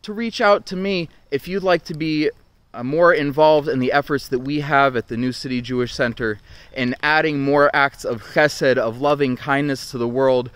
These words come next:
We've got a group who do these wonderful things. We recently had a blood drive.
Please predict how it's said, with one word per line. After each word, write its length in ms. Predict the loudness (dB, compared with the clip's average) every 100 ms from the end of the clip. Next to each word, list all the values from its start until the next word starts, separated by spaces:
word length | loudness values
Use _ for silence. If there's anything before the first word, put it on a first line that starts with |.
| -20 -14
We've 180 | -8 0
got 180 | 2 2
a 40 |
group 300 | 0 -2 -2 -4
who 180 | -10 -8
do 220 | -4 -2
these 240 | -2 -4 0
wonderful 460 | 0 0 -4 -6
things. 400 | -4 -6 -4 -6
We 120 | -8
recently 440 | -8 -8 -8 -8 -8
had 180 | -6 -6
a 40 |
blood 300 | -4 -2 -2
drive. 380 | -2 0 0